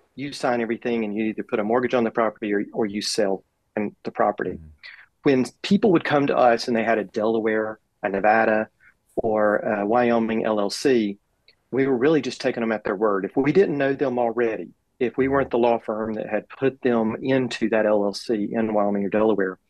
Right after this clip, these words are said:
Speaker 1: then we were just taking them at their word that, "Yeah, you are truly the owner of this L L C because you've handed me documents that says you're the owner."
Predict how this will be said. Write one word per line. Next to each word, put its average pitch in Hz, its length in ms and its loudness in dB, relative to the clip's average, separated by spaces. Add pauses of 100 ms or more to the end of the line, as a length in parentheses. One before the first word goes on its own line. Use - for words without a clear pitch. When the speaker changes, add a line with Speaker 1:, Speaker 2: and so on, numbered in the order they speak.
(560)
Speaker 1:
then 139 200 4
we 151 120 6
were 170 80 6
just 135 140 -4
taking 139 220 0
them 120 140 2
at 113 140 -4
their 110 140 0
word 120 300 2
that, 110 220 2 (140)
"Yeah, 135 300 0
you 135 240 0
are 139 220 0
truly 143 320 -4
the 117 180 -2
owner 113 360 -2 (300)
of 113 180 2
this 113 160 -2
L 104 140 -2
L 95 100 -4
C - 300 -6
because 110 420 0
you've 127 380 -2
handed 127 340 0
me 120 120 2
documents 117 800 0 (440)
that - 120 -4
says 180 300 4
you're 117 120 4
the 104 160 -2
owner." 101 360 -4